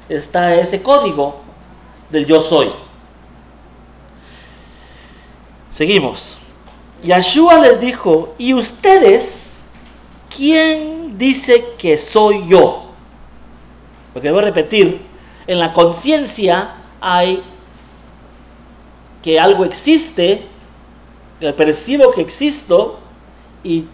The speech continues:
percibo que existe. Son dos cosas diferentes. Entonces, ¿qué dice la gente? Es lo que está afuera. ¿Qué dice la gente? ¿Qué dicen ustedes? Es lo que está dentro.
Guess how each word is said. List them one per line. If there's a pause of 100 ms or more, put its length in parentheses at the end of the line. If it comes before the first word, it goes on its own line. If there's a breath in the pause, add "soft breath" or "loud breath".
percibo
que
existe. (580)
Son
dos
cosas
diferentes. (800)
Entonces, (240 loud breath)
¿qué
dice
la
gente? (720 loud breath)
Es
lo
que
está
afuera. (420 loud breath)
¿Qué
dice
la
gente?
¿Qué
dicen
ustedes? (180 loud breath)
Es
lo
que
está
dentro.